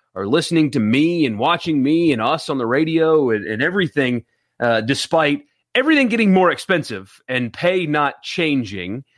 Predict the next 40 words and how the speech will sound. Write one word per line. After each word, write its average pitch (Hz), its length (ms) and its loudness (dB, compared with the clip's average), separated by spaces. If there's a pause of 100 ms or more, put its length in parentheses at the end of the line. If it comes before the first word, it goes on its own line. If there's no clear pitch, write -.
(200)
So 160 140 0
basically, 143 580 0
I'm 127 240 -2
making 139 320 -4
less 139 260 -2
money 113 300 -2
and 131 80 2
all 131 160 0
of 110 100 -6
you 139 160 4
are 120 80 2
making 127 340 -2
less 139 280 -2
money. 120 320 -2 (560)
Uh, 117 360 0 (300)
aside 240 680 -2
from 247 320 -2
that, 123 460 -2 (180)
life 147 320 -2
is, 120 260 -8
uh, 110 220 2
life 120 300 0
is 101 120 -8
really 107 240 -4
good, 95 240 -2
and 95 100 -4
we've 101 140 -2
got 92 240 -2
baseball 107 640 0 (360)
on 101 440 0 (400)
the 98 120 -4
brain. 120 360 -2
If 101 120 -8
you're, 247 240 4
uh, 127 160 2
watching 180 420 0
for 160 100 -4
the 131 100 -2
first 156 340 -2
time, 127 440 -2